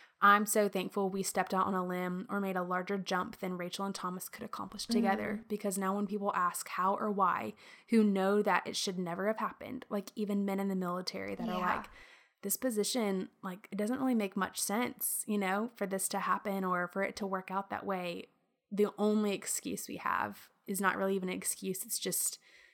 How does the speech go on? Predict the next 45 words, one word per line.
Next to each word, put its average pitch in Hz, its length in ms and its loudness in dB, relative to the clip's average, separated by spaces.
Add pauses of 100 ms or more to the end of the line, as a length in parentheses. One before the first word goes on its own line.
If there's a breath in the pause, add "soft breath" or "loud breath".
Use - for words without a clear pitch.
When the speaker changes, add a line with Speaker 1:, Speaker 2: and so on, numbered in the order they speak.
(140)
Speaker 1:
gratefulness 180 500 -2
of 180 80 -10
being 175 160 -4
able 170 160 -6
to 165 40 -6
say 170 440 -2 (120)
it, - 280 -12
it 170 160 -8
wasn't 185 360 -8
up - 180 -10
to - 140 -8
us. - 200 -6
Speaker 2:
Yeah. 226 380 2
Speaker 1:
Like, 214 100 -8 (640 soft breath)
our 190 140 6
God 190 220 6
moved 190 240 -2
in 185 80 0
a 185 40 -2
mighty 180 300 -4
way 254 400 0 (140)
and 208 160 0
opened 202 320 0
up 190 160 -2
doors 196 320 0
that 190 320 4 (480)
were 202 320 0
completely 202 440 -2
locked 190 460 4
and 190 180 -2
no 185 140 2
one 190 120 0
had 185 180 -4
the 190 80 -6
key 208 220 -4
to 180 380 -2 (800 soft breath)
because 185 280 -2
they 180 120 0
were 175 120 -2
his 175 240 -2
to 190 100 -6
belong 175 320 -8
with 180 160 -12
anyway. 220 340 -6
So 190 320 2